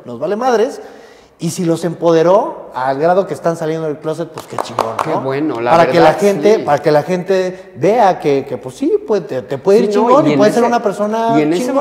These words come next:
Speaker 2: momento, este, nosotras éramos unas vestidas, unas drogadictas, unas no-, que sí éramos, <laughs> este, pero él no. Regresando al segundo proyecto, que yo ya me iba. Y estábamos en el
Speaker 1: Sí.
Speaker 2: mero boom
Speaker 1: En el
Speaker 2: de,
Speaker 1: mero boom de, de,
Speaker 2: de Desde
Speaker 1: Desde
Speaker 2: Gallola.
Speaker 1: Gallola.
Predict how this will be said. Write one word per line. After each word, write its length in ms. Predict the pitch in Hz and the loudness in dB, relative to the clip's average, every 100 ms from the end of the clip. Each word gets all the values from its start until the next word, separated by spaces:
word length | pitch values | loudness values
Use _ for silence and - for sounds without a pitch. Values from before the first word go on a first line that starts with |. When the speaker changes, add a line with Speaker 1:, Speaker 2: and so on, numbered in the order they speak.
| 185 | 0
Speaker 2:
momento, 640 | 180 185 185 214 226 - | 0 -2 -2 -2 -2 -2
este, 640 | 123 127 127 - 135 127 - | -4 -6 -6 -6 -4 -4 -6
nosotras 600 | 123 139 135 160 190 175 | -8 -6 -6 -10 -8 -10
éramos 360 | 180 175 175 156 | -12 -10 -12 -12
unas 280 | 156 165 147 | -12 -10 -10
vestidas, 460 | 123 - 143 147 | -12 -8 -8 -8
unas 240 | 151 151 139 | -10 -12 -10
drogadictas, 640 | 123 104 104 117 - 135 | -10 -10 -10 -12 -14 -12
unas 220 | 131 131 | -8 -8
no-, 200 | 127 123 - | -8 -10 -14
que 100 | 101 | -16
sí 180 | - | -10
éramos, 300 | 113 117 151 - - - - | -8 -10 -12 -18 -20 -20 -20
<laughs> 120 | 220 - | -18 -14
este, 800 | 113 110 - 120 107 107 104 - _ _ _ | -14 -14 -10 -8 -8 -10 -16 -20 _ _ _
pero 760 | 147 139 135 127 123 123 117 101 | -4 -2 -2 -2 -2 -2 -4 -6
él 140 | 120 101 | -12 -12
no. 100 | 117 - _ _ - | -16 -20 _ _ -10
Regresando 580 | 101 101 101 117 117 | -6 -4 -4 -6 -8
al 60 | 120 | -8
segundo 320 | 117 120 127 | -8 -8 -6
proyecto, 280 | 139 151 - | -6 -8 -8
que 120 | 131 | -6
yo 100 | 147 | -2
ya 140 | 180 127 | -2 -4
me 100 | 95 | -8
iba. 180 | - - - _ _ _ _ _ _ _ _ | -10 -20 -20 _ _ _ _ _ _ _ _
Y 140 | 139 147 | -4 -2
estábamos 680 | 156 - 269 311 330 330 208 | -2 -2 0 0 0 0 0
en 260 | 147 135 | 2 2
el 60 | 143 156 170 220 | 2 2 2 0
Speaker 1:
Sí. 40 | |
Speaker 2:
mero 460 | 294 349 359 226 220 | 2 2 6 6 6
boom 500 | 196 226 247 226 175 | 8 8 10 8 4
Speaker 1:
En 20 | 135 | 2
el 40 | |
Speaker 2:
de, 140 | 139 147 | 0 0
Speaker 1:
mero 240 | 170 185 | 2 2
boom 240 | 175 180 180 | 2 0 2
de, 220 | 175 147 | 2 4
de, 200 | 135 131 | 2 0
Speaker 2:
de 200 | 135 127 | 0 2
Desde 280 | 127 120 127 | 0 4 4
Speaker 1:
Desde 60 | |
Speaker 2:
Gallola. 480 | 104 - 127 143 | 4 2 2 0
Speaker 1:
Gallola. 20 | 120 | -2